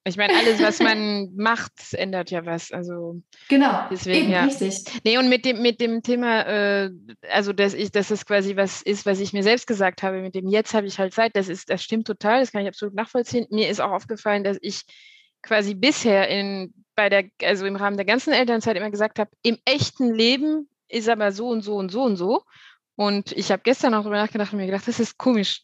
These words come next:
Speaker 1: eine komische Art, das darzustellen, weil das ist auch ziemlich echt jetzt das Jahr. Ähm, und ich glaub, das ist, das ist jetzt individuell das Thema, aber weil ich, äh,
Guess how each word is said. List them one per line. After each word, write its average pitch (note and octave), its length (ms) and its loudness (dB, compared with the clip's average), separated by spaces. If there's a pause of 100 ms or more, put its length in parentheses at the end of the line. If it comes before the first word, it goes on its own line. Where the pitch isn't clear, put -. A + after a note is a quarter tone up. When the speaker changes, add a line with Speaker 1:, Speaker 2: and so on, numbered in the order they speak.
(120)
Speaker 1:
eine C4 100 2
komische B3+ 400 2
Art, G#3+ 160 -2
das G3 160 -2
darzustellen, G#3+ 680 0
weil F#3 120 2
das F#3 160 -8
ist - 200 -8
auch - 200 0
ziemlich A#3 400 0
echt - 240 -2
jetzt E4+ 200 -2
das F4+ 200 -2
Jahr. E4+ 180 0 (640)
Ähm, B3 540 -2
und A3+ 200 -4
ich A#3 140 -4
glaub, G#3 220 0
das G#3 160 2
ist, F#3 240 -2
das F3 420 -2
ist F#3+ 100 -6
jetzt F#3 160 -6
individuell A3 380 0
das B3 140 2
Thema, A#3 260 0
aber G3 220 -2
weil F#3+ 120 -2
ich, F#3+ 220 -8
äh, F3 300 -2